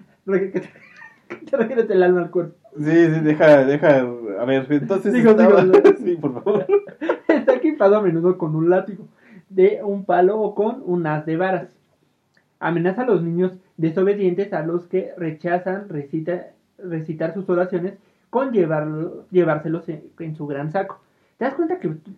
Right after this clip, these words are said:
Speaker 1: todos se van pareciendo?
Speaker 2: Sí, pero yo voy a decir mi último comentario cuando termines
Speaker 1: Ok.
Speaker 2: con, con eso, porque vas
Speaker 1: El
Speaker 2: a ver.
Speaker 1: origen de este personaje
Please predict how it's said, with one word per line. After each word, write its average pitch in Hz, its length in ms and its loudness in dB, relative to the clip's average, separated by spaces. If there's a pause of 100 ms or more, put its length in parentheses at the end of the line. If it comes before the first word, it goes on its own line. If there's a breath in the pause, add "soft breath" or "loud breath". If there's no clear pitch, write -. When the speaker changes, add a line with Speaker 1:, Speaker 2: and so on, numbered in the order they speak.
(220)
Speaker 1:
todos 277 200 -2
se 175 120 0
van 185 220 -4
pareciendo? 190 580 -4
Speaker 2:
Sí, 220 420 0
pero 147 540 4
yo 160 260 -4
voy 269 140 0
a 233 60 2
decir 185 240 -4
mi 190 120 -2
último 214 380 -2
comentario 151 600 -2
cuando 120 220 -6
termines 139 500 -4
Speaker 1:
Ok. 135 100 -8
Speaker 2:
con, 110 240 -8
con 104 260 -12
eso, 123 220 -12
porque 117 220 -12
vas 143 160 0
Speaker 1:
El 190 80 6
Speaker 2:
a - 20 6
ver. 196 80 4
Speaker 1:
origen 240 380 0
de 165 160 0
este 160 180 -6
personaje 220 640 -8